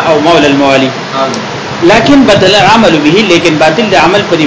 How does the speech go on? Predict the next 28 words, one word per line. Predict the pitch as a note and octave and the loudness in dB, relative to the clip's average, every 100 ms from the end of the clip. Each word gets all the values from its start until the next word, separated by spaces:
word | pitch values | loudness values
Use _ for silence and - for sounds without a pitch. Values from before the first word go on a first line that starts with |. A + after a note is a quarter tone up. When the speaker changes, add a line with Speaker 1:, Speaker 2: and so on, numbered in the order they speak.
| B2+ | 0
Speaker 1:
فروع | F#3 A3 | 2 4
او | E3 | 2
په | D3 | 0
دې | D3 | 0
مجاز | C#3 C#3 D3+ C3 | 0 2 2 0
باندې، | - A#2+ A#2 B2 | -2 -6 -6 -4
او | D3 | -2
دې | F3 F3+ | -2 0
فروع | A3 | 0
ته | G#3 | 2
ولیکي | G#3+ F#3 E3 | 2 2 0
معنا | D3+ E3+ F3 | 2 2 0
مجازي | D3 C#3+ D#3+ | 2 0 2
د | D#3 | 0
مولا، | C3+ B2+ B2 - - - - - - - | 0 0 -2 -6 -10 -10 -12 -12 -12 -6
ابناء | D#3+ E3 D#3+ | -2 2 2
الابناء | D3+ D3 E3 A#3 F3 | 2 0 0 0 0
او | E3 | 0
مولى | F3+ E3+ | 2 2
الموالي | D#3+ D3+ D3+ G3+ | 2 2 2 2
دا | E3 | 2
معنا | D3 C#3+ | 2 0
مجازي | C3+ C3 C3 B2 | 0 0 -2 -2
شو. | - - - - - | -6 -10 -12 -12 -4
لكن | E4+ G#3+ C#4 C4+ | 0 2 2 2
بطل | A3 G3+ G#3+ | 2 2 2
العمل | B3 F#3+ F#3 F3 | 2 2 2 0
به، | D#3 | 0